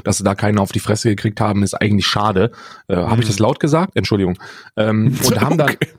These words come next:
Speaker 1: und haben dann, haben dann mit diesen Personen Interviews geführt und das Ganze für, für fünf, sechs, äh, Beiträge,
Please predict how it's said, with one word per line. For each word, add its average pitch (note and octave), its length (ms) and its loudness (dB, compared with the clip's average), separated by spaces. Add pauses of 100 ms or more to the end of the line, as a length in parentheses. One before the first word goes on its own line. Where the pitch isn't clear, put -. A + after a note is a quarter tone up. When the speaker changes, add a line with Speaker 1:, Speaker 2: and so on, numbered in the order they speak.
(100)
Speaker 1:
und A2+ 180 2
haben D3+ 160 2
dann, C#3 260 0
haben B2+ 180 2
dann B2 200 2
mit A#2+ 160 0
diesen B2+ 240 0
Personen A2+ 640 2
Interviews B2+ 480 0
geführt C3+ 400 0
und A#2 80 4
das G#2 120 0
Ganze G#2+ 300 0
für, G2+ 400 2
für G#2 220 2
fünf, B2 320 0
sechs, - 460 -4
äh, F#2+ 180 2
Beiträge, G2+ 720 0